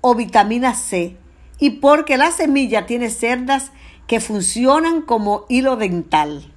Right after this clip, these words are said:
No podemos dejar de mencionar la caña, que aunque contiene abundante azúcar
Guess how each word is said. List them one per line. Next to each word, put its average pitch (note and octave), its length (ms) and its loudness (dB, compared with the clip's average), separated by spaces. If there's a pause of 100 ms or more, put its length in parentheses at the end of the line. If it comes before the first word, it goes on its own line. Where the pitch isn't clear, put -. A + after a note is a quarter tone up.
(1500)
No D4 220 2
podemos F#4 480 2
dejar C#4 320 4
de C#4+ 80 2
mencionar G#3+ 680 2
la G3+ 380 4
caña, F#3+ 960 2 (1500)
que B3+ 300 2
aunque C4 340 2
contiene C4 720 0
abundante B3+ 760 2
azúcar F#3+ 720 -2